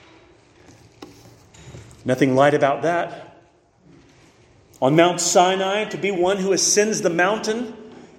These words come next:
eighty years old, going to encounter the glorious presence of God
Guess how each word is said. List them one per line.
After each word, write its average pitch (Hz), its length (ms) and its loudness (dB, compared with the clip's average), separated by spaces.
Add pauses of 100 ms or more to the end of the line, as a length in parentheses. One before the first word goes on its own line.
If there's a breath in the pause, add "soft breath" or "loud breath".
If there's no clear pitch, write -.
eighty 220 280 4
years 214 360 2
old, 214 360 4
going 226 300 0
to 220 120 -6
encounter 208 580 -2
the 214 80 -2
glorious 214 600 4
presence 220 440 -2
of 170 140 -8
God 226 380 2